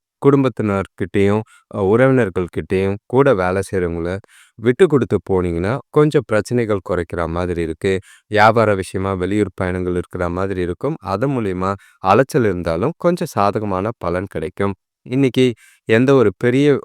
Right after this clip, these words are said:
மகிழ்ச்சியோ, எந்த ஒரு பெரிய அச்சீவ்மெண்ட் செய்யணும்னு நீங்க இன்னைக்கு நாளை கொண்டு போகாதீங்க.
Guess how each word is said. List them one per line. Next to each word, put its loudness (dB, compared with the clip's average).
மகிழ்ச்சியோ, -2
எந்த 2
ஒரு 2
பெரிய 2
அச்சீவ்மெண்ட் -2
செய்யணும்னு -4
நீங்க -6
இன்னைக்கு -6
நாளை -4
கொண்டு -8
போகாதீங்க. -4